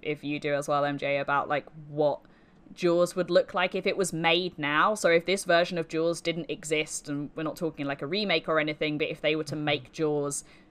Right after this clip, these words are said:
Speaker 1: now, would they do a similar thing, or would they be showing as much of that shark as possible to try and get those extra,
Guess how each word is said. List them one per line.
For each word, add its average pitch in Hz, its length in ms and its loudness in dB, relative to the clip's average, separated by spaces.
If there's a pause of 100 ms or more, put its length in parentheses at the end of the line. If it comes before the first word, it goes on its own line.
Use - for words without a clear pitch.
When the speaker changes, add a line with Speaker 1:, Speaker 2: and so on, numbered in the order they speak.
Speaker 1:
now, 156 560 2 (260)
would 170 300 -2
they 165 160 6
do 160 380 -4
a 151 80 0
similar 160 400 2
thing, 180 360 2
or 185 160 4
would 160 220 2
they 160 160 2
be 156 140 -8
showing 160 580 2
as 151 220 -2
much 160 280 0
of 165 120 -4
that 151 180 0
shark 147 340 2
as 147 140 -2
possible 143 540 -4
to 151 100 -10
try 147 260 -2
and 143 240 -4
get - 260 0
those 147 300 -2
extra, 139 680 -4